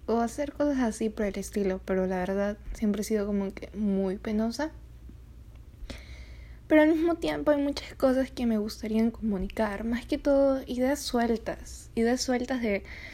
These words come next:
de la vida, de la existencia, de cómo nos sentimos frente a, a retos, frente a las presiones, frente al día a día, a las cosas cotidianas, que por más que parezcan minúsculas, realmente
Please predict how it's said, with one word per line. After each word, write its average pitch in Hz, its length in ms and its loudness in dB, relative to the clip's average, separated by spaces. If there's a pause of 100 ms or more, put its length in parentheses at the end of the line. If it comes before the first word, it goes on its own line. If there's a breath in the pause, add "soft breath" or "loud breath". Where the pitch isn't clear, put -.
(220 loud breath)
de 233 100 4
la 202 180 4
vida, 208 500 4
de 202 120 0
la 190 80 0
existencia, 214 800 0
de 196 340 -4
cómo 247 260 2
nos 285 140 0
sentimos 226 580 0
frente 190 520 -4
a, 196 100 -12 (560 loud breath)
a 220 100 2
retos, 202 720 2
frente 208 320 0
a 214 40 -4
las 214 180 -6
presiones, 202 920 0
frente 202 300 -2
al 208 100 0
día 220 200 2
a 214 40 4
día, 202 540 2
a 190 60 0
las 185 160 -8
cosas 202 320 -2
cotidianas, 196 680 -2
que 202 140 -10
por 208 180 2
más 220 220 2
que 320 160 0
parezcan 302 520 2
minúsculas, 247 720 2
realmente 214 600 -2